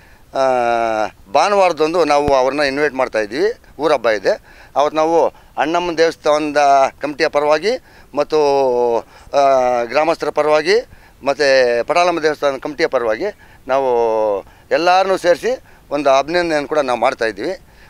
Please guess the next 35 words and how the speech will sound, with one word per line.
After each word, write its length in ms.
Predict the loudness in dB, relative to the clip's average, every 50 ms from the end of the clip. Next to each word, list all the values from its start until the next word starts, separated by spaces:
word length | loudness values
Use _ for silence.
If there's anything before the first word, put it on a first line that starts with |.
| -20 -14 -8 -6 -2
ಮತ್ತು 400 | -2 0 2 2 2 4 2 0 -4 -8 -20 -20 -20 -14 -6 -2
ನಾನು, 260 | -2 0 0 0 -2
ನಮ್ಮ 180 | -2 0 2
ಆಸೆ 200 | 2 2 2 0
ಏನಂತಂದರೆ, 720 | 0 0 0 -2 -2 -4 -4 0 2 2 2 2 -2 -6 -12 -20 -20 -20 -20 -20 -20 -20 -18 -12 -10
ಈ, 40 | -8
ಈ 260 | -8 -6 -6 -4 -2
ಮಟ್ಟಕ್ಕೆ 280 | -2 -2 -2 -2 -2
ಬೆಳೆದಿದ್ದಾರಲ್ಲ 500 | 0 -2 0 0 0 0 0 0 2 2 0 0 -2 -6 -18 -20 -20 -20 -20 -20 -20 -20 -20 -20 -20 -20 -20 -20 -20 -20 -20 -8 -2
ಅವರು 260 | 0 2 2 2 2
ಎಲ್ಲಾದರೂ 600 | 2 2 2 2 2 2 2 4 2 2 0 0 -6 -10 -6 -2
ಆ 100 | -2 0
ಪ-, 300 | 0 2 2 2 2 2
ಪಟಾಲಮ್ಮ 540 | 0 0 2 2 2 2 2 2 2 2 0
ಮತ್ತು 280 | 0 -2 -2 0 2
ಅವರ 220 | 2 2 2 2 4 4 4 2 2
ಗ್ರಾ-, 320 | 0 0 0 2 2 2
ಅವ್ರ 180 | 2 2 2 0
ಮನೆ 240 | 0 0 0 0 2
ದೇವರು 280 | 2 2 0 0 0
ಚೌಡೇಶ್ವರಿ 540 | -2 0 0 2 2 0 -2 0 -2 0 2
ಆಶೀರ್ವಾದದಿಂದ 540 | 2 2 2 2 0 0 0 0 0 0 2 2 0 0 -6 -14 -20 -20 -20 -20 -20 -12 -6 -2
ಎಲ್ಲಾದರೂ 460 | -2 0 2 2 2 4 4 4 4
ಒಂದು 100 | 2 4
ಸಾರಿ 200 | 2 2 2 4
ಎಮ್ 160 | 2 2 2
ಎಲ್ 140 | 2 2 4
ಎ 40 | 4
ಆಗಿ 180 | 2 2 2 2
ನಾವು 200 | 2 2 2 2
ನೋಡಬೇಕು 420 | 2 0 0 2 0 0 0 0
ಅಂತ 140 | -2 0 0 0 0 0 -4 -12 -20 -16 -10 -6
ಒಂದು 180 | -4 -2 0
ಆಸೆ 240 | 0 0 0 0 0
ಇದೆ. 260 | 2 2 2 0 0